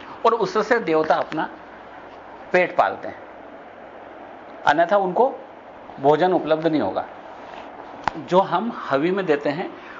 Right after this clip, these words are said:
वो भोजन उनको मिलता है, और वो बदले में हमारा कल्याण करते हैं। बदले में वो र-, वर्षा करेंगे, बदले में वो आपकी फसलें उगाएंगे, बदले में आपके पशु पक्षियों, पशुओं में दूध देंगे,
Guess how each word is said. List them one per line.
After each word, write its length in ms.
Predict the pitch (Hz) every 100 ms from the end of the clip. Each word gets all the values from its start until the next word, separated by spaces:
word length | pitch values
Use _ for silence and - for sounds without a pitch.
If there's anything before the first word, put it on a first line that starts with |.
| - 151
वो 360 | 180 262 - - -
भोजन 500 | 135 139 139 185 - -
उनको 260 | 135 127 135
मिलता 320 | 127 127 151
है, 280 | 196 285 - -
और 120 | 226 226
वो 180 | 240
बदले 380 | 233 - 170 214
में 160 | 247 254
हमारा 500 | 151 131 139 160 202
कल्याण 300 | 120 110 101
करते 340 | 104 - - -
हैं। 100 | - - - - - -
बदले 300 | 143 160 160
में 120 | 165
वो 300 | 165 165 165
र-, 220 | 156 143 143
वर्षा 300 | 139 135 160
करेंगे, 540 | 139 135 135 127 123 - - - -
बदले 300 | 135 135 143
में 120 | 147
वो 120 | 143
आपकी 380 | 131 127 - 214 - - - - - - - - -
फसलें 320 | - 139 165 160
उगाएंगे, 440 | 135 131 135 135
बदले 320 | 127 123 143
में 120 | 143
आपके 280 | 147 135 -
पशु 280 | 151 135 160
पक्षियों, 640 | 151 143 - 165 156 156
पशुओं 400 | 160 147 - 151
में 180 | 147 147
दूध 240 | 156 156 147
देंगे, 480 | 143 143 135 131